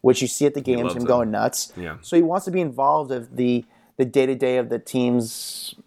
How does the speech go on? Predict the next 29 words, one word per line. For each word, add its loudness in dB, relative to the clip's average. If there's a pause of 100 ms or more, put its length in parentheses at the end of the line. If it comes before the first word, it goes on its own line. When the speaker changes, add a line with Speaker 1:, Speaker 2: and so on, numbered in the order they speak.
(140)
Speaker 1:
operations. 0
Speaker 2:
But 0
wants 0
his -2
three 2
billy. -2 (460)
Speaker 1:
Yeah, 2
he -8
wants 0
to 4
get, -6
but 0
he 2
also 0
wants -6
that 0
money 0
back, 0
and -4
I 2
don't 0
think -2
he 2
just 0
wants 0
to 2
have 4
that 0
financial, 2